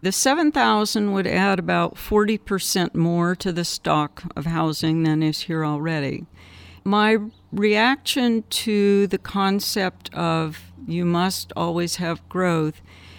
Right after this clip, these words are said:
is that endless growth, regardless of how small the rate is, is not supportable ultimately. If growth had been the answer, then when Sierra Vista was growing at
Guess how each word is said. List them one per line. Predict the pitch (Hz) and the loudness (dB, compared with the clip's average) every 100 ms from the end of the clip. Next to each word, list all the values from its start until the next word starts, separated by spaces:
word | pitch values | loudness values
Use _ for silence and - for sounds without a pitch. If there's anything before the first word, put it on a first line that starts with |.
| - - | -12 -4
is | 185 185 | 0 0
that | 185 185 - - - - | 0 0 -2 -14 -16 2
endless | 190 240 254 233 220 | 6 6 6 2 0
growth, | - 165 143 147 - | -2 0 2 0 -4
regardless | 170 165 - 180 202 208 175 160 165 - | -4 -4 -2 2 4 2 0 -2 -2 -4
of | - 160 | -4 -4
how | 151 160 165 160 | -4 -4 -2 -2
small | 160 - 180 170 170 170 170 160 | -2 -2 0 2 2 2 -2 -4
the | - 160 | -6 -6
rate | 151 165 160 - | 0 0 0 0
is, | 165 156 131 139 - - - | -2 0 0 -4 -8 -12 -6
is | 175 165 | -4 -2
not | 175 165 165 170 - - | 0 2 2 0 -4 -8
supportable | - - 160 - 170 151 - 127 123 - _ - | -6 -6 -4 0 2 0 -4 -6 -8 -10 _ -6
ultimately. | 151 151 - 143 - 143 127 - _ _ - - - - - - - _ - | -2 -2 0 -2 -2 -4 -8 -10 _ _ -20 -20 -20 -20 -20 -20 -20 _ -10
If | - 160 _ | -6 -6 _
growth | - 190 226 | 4 4 6
had | 226 196 | 2 2
been | 208 | 4
the | 202 196 | 4 4
answer, | 185 190 - 233 254 | 4 2 0 0 0
then | 214 185 180 | 0 2 2
when | 165 | 0
Sierra | 160 - 165 170 | 0 0 2 0
Vista | 170 180 - | 0 -2 -2
was | 185 180 | -2 -2
growing | - 175 170 175 175 180 | 0 2 2 4 2 2
at | 170 - | 0 -2